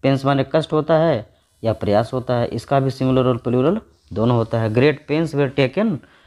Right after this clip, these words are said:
या much pains has been taken, तो दोनों सही है। यानी पेंस सिंगुलर में भी प्रयोग होता है और पेंस प्लूरल में भी प्रयोग किया जाता है।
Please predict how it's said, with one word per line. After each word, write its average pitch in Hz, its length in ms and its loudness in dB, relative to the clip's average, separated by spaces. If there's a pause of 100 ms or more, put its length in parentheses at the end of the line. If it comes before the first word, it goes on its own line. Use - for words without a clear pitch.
(140)
या 147 220 2 (160)
much 120 220 0
pains 110 300 -2
has 135 300 0
been 147 180 -2
taken, 127 320 -6 (760)
तो 180 100 4
दोनों 175 360 2
सही 147 260 2
है। 190 180 -2 (440)
यानी 135 140 -4
पेंस 175 520 -4
सिंगुलर 127 400 0
में 151 140 4
भी 156 80 2
प्रयोग 151 280 2
होता 151 220 2
है 180 200 0 (380)
और 127 140 0
पेंस 175 340 0
प्लूरल 117 380 2
में 107 80 2
भी 107 120 4
प्रयोग 143 340 -2 (280)
किया 98 140 0
जाता 87 300 -4
है। 82 180 -10